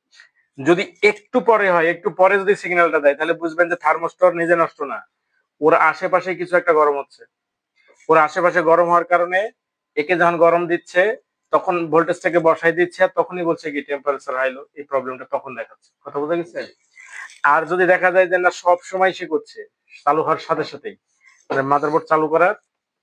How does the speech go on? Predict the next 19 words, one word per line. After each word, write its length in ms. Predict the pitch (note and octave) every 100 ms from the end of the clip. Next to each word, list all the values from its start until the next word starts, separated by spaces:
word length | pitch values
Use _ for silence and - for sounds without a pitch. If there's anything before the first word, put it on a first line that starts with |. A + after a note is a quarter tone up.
| -
সাথে 180 | E3+ D#3+
সাথেই 340 | D3 C#3 B2+ G#2 _ - - _ _ -
all 160 | E3
time 200 | D#3+ D3+
অথবা 260 | C#3 D#3+ D#3+
রিস্টার্ট 380 | E3+ E3 F3 D#3
নিচ্ছে, 320 | D3 - G#2 F#2+ _ _ _ _ _ _
ঠিক 120 | -
আছে? 160 | D3+ F#3 A3 - _ _ -
হয় 120 | C3+
টেম্পারেচার 480 | D3 E3 D#3 D#3+ E3+
হাই 140 | D3 D#3+
লো 100 | E3
সিগন্যাল 360 | E3 E3+ E3+ E3+
দেয়, 140 | F3
নাহলে 260 | E3+ E3 D#3+
কি 80 | E3
হয়, 100 | D#3
অনবরত 380 | D#3 D#3+ D#3+